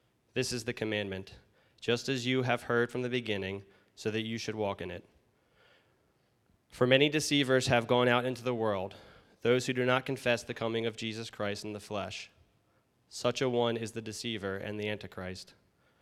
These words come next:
Watch yourselves, so that you may not lose what we have worked for, but many will,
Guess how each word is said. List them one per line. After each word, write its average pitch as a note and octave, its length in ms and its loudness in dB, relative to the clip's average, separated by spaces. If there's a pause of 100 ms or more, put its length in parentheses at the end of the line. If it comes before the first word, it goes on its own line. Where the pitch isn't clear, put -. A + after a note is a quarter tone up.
(360)
Watch A2+ 300 4
yourselves, G2 640 -4 (460)
so - 180 -4
that A2 160 2
you A#2 220 -2
may A2+ 180 2
not A2+ 300 -2
lose A2 340 -4
what G#2 140 -6
we A2 140 -4
have A2 200 -4
worked G#2+ 240 -4
for, F2+ 360 -8 (720)
but G#2+ 120 2
many B2 320 4
will, A#2 440 2